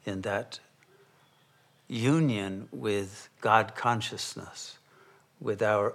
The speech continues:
ultimate self, our ultimate beingness, the more that joy will overcome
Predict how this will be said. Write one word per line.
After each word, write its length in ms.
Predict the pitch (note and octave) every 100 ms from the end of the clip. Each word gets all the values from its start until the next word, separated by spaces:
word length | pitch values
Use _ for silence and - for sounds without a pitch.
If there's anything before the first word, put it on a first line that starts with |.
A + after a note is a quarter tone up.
| -
ultimate 500 | B2+ A#2+ A#2+ A#2 A#2
self, 880 | - - C#3+ G#2 - - - - - _ - - - _ _
our 200 | A#2 G2+
ultimate 580 | G#2 G#2+ - A#2 G#2+ -
beingness, 840 | A2+ A2 F#2+ F#2 F#2 F#2+ - - - - _ _ _ _ - - - _ -
the 80 |
more 340 | G#2 A2 G#2+ G#2
that 360 | G#2 G#2+ D3
joy 540 | - G#2+ G#2+ G2+ G2+ G2+ - - - _ _ _ _ _ _
will 180 | A#2 G#2
overcome 1000 | A2+ A2+ G#2+ G#2 - C#3+ B2+ F#2+ G2